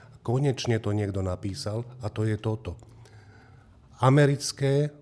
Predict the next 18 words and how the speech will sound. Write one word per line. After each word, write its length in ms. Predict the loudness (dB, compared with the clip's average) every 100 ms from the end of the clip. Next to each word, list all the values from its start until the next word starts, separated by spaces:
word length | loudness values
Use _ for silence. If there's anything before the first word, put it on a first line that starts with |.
| -4
americká 560 | 2 4 2 0 -4 -4
flotila 640 | -2 -4 -2 0 0 -2
a 80 | -8 -8
spojen-, 640 | -8 -2 2 4 4 0 -4
a 80 | -4
spojenci 880 | -4 -2 0 0 0 -2 -2 -4 -4 -14 -20 -20 -8 -2
majú 400 | 0 0 -2 -4 -14 -20 _ _ _ _ _ -20 -20 _ _ _ _ _ _ _ _ _ -4
zobrať 800 | 2 6 6 6 6 4 0 -2
Rusom 560 | 2 2 2 0 0 -2
Čierne 560 | -2 0 2 2 0
more, 480 | 0 -2 0 0 -2 -2
majú 260 | -2 -2
sprevádzať 1120 | -4 -6 -2 2 4 6 4 4 2 -2 -4 -4
ukrajinské 720 | -2 2 2 2 0 -2 -2
obchodné 480 | -2 -2 -4 0 0
lode, 300 | 2 2 2
respektíve 640 | 0 -2 -8 -4 -2 -2 -4 -10 -4
obchodné 400 | -4 -2 0